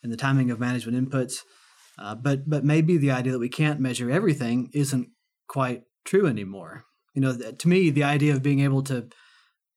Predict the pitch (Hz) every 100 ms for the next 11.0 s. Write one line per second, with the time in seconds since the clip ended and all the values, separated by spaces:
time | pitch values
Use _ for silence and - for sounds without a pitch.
0 | _ _ _ _ _ _ _ _ _ 151
1 | 160 _ _ 147 127 135 139 131 123 135
2 | 123 117 117 - 127 120 113 - _ _
3 | _ _ _ - 92 - 107 _ _ _
4 | _ _ - 160 101 90 - _ - _
5 | _ 127 123 120 110 110 123 104 - 123
6 | 107 101 - 113 113 110 110 101 101 _
7 | _ _ 123 131 107 - - _ _ _
8 | - 113 127 117 113 - - 185 _ _
9 | _ _ _ _ _ _ 127 117 107 127
10 | 120 120 117 113 110 101 104 104 101 98